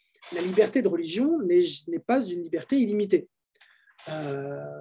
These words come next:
et donc, elle est toujours située dans un certain contexte. Et enfin, le troisième élément, à mon avis, qui est important, c'est qu'il s'agit de resituer les cas des communautés hassidiques à Outremont et dans le Myland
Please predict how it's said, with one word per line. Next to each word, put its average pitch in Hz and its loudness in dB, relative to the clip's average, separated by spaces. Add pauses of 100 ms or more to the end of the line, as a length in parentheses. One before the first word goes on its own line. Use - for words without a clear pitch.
(480)
et 165 -8
donc, 233 4
elle 165 0
est 165 2
toujours 214 2
située 190 2
dans 185 2
un 170 2
certain - 0
contexte. - -6 (1400)
Et 208 6
enfin, 285 6
le 185 10
troisième 226 4
élément, 185 2
à 208 -2
mon 185 2
avis, 214 2
qui - 0
est 185 -2
important, 202 -2 (480)
c'est - 2
qu'il 247 4
s'agit 247 6
de 269 4
resituer 240 0
les 202 2
cas 269 2
des 202 0
communautés 226 2
hassidiques 185 -4 (400)
à 254 2
Outremont 254 4
et 214 4
dans 190 2
le 180 2
Myland 190 0